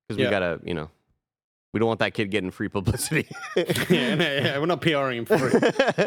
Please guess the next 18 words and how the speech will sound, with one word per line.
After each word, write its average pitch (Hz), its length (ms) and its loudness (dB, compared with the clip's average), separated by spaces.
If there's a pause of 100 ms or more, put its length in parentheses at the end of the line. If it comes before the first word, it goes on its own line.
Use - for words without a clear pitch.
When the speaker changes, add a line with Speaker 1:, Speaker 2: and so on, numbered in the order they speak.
(440)
Speaker 1:
Cyborg 143 760 2 (220)
donated 135 460 2
two 233 160 -2
dollars. 107 440 0
Super 120 360 -6
chat 131 180 0
says, 113 160 -4
"Just 175 220 -4
here 175 80 0
to 131 100 -2
say 95 160 -2
Tam 113 300 -2
is 104 100 -6
the 101 60 -6
best 95 320 -4
Bloodborne 101 400 -2
forever." 85 680 -2
Cyborg. 143 540 0